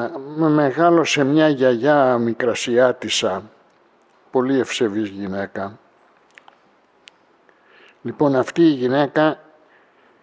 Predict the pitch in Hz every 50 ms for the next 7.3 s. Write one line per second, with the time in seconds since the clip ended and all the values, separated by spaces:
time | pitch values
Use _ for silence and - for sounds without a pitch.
0 | _ _ _ _ _ - - - - - - 135 120 107 - - 123 123 120 123
1 | 127 139 151 156 151 - - - _ _ - - - - - 139 127 120 123 120
2 | 120 117 123 135 139 131 - - 156 156 147 143 - - - _ _ _ _ -
3 | - - - 151 151 - - - 151 143 131 123 117 - - - 120 117 131 139
4 | 131 - - 135 - - 135 120 104 92 80 - - - - _ _ _ _ _
5 | _ _ _ _ _ _ _ _ _ _ _ _ _ _ _ - - - - -
6 | - - - - - - - - 107 - - - - 123 123 117 110 120 131 131
7 | 139 147 156 156 147